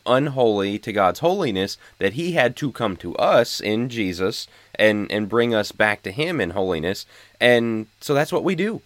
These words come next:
We draw back to him. Hebrews talks about he's our high priest, you know, he's, uh, that we can with confidence draw near before God. In the Old Testament, everybody was terrified to go before God. We can go into his throne room with con-,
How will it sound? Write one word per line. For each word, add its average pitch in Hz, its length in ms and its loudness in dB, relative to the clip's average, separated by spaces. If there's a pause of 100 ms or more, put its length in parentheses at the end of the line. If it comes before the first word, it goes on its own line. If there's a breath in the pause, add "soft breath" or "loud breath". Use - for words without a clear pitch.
(160)
We 127 140 -2
draw 135 280 4
back 131 280 0
to 120 100 -2
him. 160 260 -2
Hebrews 135 460 -2
talks 95 260 -2
about 85 160 -2
he's 95 140 -6
our 98 140 0
high 104 120 0
priest, 156 460 -8
you 104 40 -4
know, 98 180 0
he's, 104 220 -4 (360 loud breath)
uh, 110 200 6
that 107 120 2
we 120 120 0
can 110 280 -4
with 104 160 -2
confidence 147 600 0
draw 90 220 0
near 87 160 -2
before 85 240 -8
God. 82 180 0
In 98 60 0
the 117 80 0
Old 196 160 0
Testament, 156 300 2
everybody 139 260 2
was 127 140 -2
terrified 175 420 0
to 95 60 -4
go 92 100 -2
before 95 240 -4
God. 90 280 0 (220 soft breath)
We 165 140 -2
can 208 80 -2
go 127 140 4
into 101 120 -2
his 104 120 -8
throne 104 300 -2
room 107 120 -2
with 117 220 -6
con-, 262 500 -6